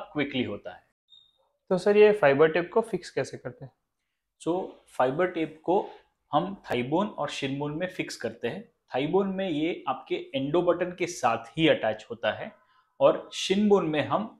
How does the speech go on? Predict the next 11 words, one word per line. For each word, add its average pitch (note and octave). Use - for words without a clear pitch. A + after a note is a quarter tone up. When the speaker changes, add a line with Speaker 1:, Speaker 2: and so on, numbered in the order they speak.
Speaker 1:
डिफरेंट F3
इम्प्लांट्स D3+
यूज़ D3+
करते C3+
हैं E3+
इसको -
फिक्स D#3+
करने B2
के A#2+
लिए, D3
जैसे C3+